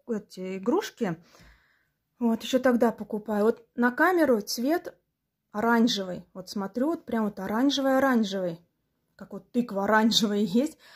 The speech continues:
А на самом деле он такой коралловый цвет. Очень красивый. Вот. Ну и здесь вот по переду я пустила косичку тоже. Здесь вот три косы у меня.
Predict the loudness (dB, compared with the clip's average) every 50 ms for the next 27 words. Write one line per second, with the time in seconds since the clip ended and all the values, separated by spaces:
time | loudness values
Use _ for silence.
0 | -20 -12 -8 -6 -4 -2 0 2 2 2 2 2 2 2 2 2 2 2 0 -4
1 | -6 -6 -6 -6 -6 -4 -2 0 0 0 0 -2 -4 -6 -6 -8 -8 -10 -12 -8
2 | -4 -2 -2 -2 -4 -8 _ _ _ _ -16 -14 -12 -10 -12 -12 -12 -10 -10 -10
3 | -8 -8 -8 -8 -6 -6 -8 -10 -12 _ _ _ _ _ _ -10 -8 -6 -4 -4
4 | -2 0 0 0 0 0 -2 -4 -4 -4 -8 -10 -10 -8 -4 -4 -4 -2 -2 -4
5 | -4 -4 -4 -4 -4 -6 -8 -10 -14 -14 -12 -6 -4 -2 0 0 0 -2 -2 -4
6 | _ _ -12 -10 -8 -6 -6 -6 -6 -8 -10 -18 -18 -18 -12 -10 -10 -10 -8 -10
7 | -10 -10 -10 -10 -12 -16 -14 -12 -10 -10 -10 -8 -10 -12 -10 -10 -8 -6 -6 -8
8 | -8 -12 _ _ _ -10 -8 -8 -8 -8 -10